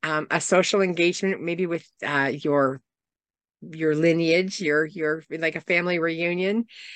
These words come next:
Um, yeah, this, th-, this is the type where, where, where Venus is wanting to show benefit, um, in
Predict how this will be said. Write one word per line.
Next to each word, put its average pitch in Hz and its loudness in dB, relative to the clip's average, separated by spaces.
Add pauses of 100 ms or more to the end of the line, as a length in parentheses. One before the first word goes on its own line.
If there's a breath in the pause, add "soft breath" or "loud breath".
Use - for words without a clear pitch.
(220 loud breath)
Um, 175 0 (380)
yeah, 214 4
this, 214 0
th-, 196 0
this 220 -2
is 220 0
the 196 0
type 190 0
where, 160 0
where, 156 -2
where 156 0
Venus 165 -6
is 156 -8
wanting 160 0
to 147 -2 (640 loud breath)
show 247 4
benefit, 196 0 (280)
um, 156 -2 (120)
in 185 0